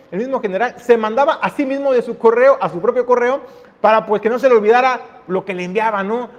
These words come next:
A, a, de agradecimiento a otras personas. Los obsequios enviados por el secretario de la Defensa, eh,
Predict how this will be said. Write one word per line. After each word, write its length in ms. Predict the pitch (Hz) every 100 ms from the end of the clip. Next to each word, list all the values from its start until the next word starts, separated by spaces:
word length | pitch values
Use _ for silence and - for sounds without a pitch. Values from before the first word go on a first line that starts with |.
| -
A, 640 | 156 160 165 160 170 185
a, 40 | 190
de 140 | 185
agradecimiento 840 | 180 180 185 180 196 226 233 220 220
a 100 | 180
otras 300 | 214 214 196
personas. 600 | - 165 202 196 180 170 - - 202
Los 180 | 226 240
obsequios 480 | 240 359 359 320
enviados 520 | 226 196 233 220 185 180
por 340 | 214 226 233
el 320 | 185 180 175
secretario 440 | 170 170 165 233 226
de 80 | 185
la 60 |
Defensa, 520 | 165 165 233 220 262 339 - _ _ _ _ _ -
eh, 220 | 180